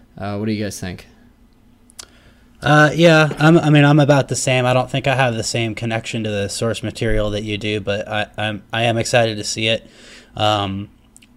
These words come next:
Speaker 2: the first trailer I saw, I don't think I said this when we first talked about it, but I was a little concerned that it had a little bit of a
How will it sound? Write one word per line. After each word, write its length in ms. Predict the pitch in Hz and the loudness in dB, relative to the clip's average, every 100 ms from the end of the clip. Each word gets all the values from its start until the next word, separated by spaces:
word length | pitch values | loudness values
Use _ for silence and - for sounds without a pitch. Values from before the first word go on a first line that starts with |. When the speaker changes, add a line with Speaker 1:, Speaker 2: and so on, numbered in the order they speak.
| - | -18
Speaker 2:
the 340 | 101 - 120 113 | -16 -12 -6 -6
first 420 | - 165 165 - | 4 4 4 4
trailer 320 | 160 135 120 | 6 6 6
I 120 | 113 110 | 4 0
saw, 600 | - 120 113 110 107 - - | 0 0 2 0 -2 -6 -6
I 60 | 117 | -4
don't 200 | 117 - | -4 -4
think 180 | 120 | -2
I 180 | 107 101 | 0 0
said 380 | - - 120 104 | -2 0 0 0
this 220 | 107 - | -2 -4
when 100 | 107 | -6
we 80 | 101 | -8
first 280 | - 107 - | -4 -4 0
talked 240 | 107 - | -2 -2
about 180 | 104 101 | -2 -2
it, 140 | 101 | -2
but 80 | 101 | -2
I 100 | 98 | 0
was 120 | 107 | 0
a 60 | 98 | -2
little 240 | 113 120 | -2 -2
concerned 480 | - 110 - 113 107 | -2 -8 -4 -4 -2
that 100 | 104 | -4
it 80 | 101 | -2
had 200 | 110 104 | -2 0
a 60 | 101 | 0
little 220 | 101 98 | -2 -2
bit 120 | 107 | -4
of 120 | 98 | -4
a 240 | 95 90 | -4 -6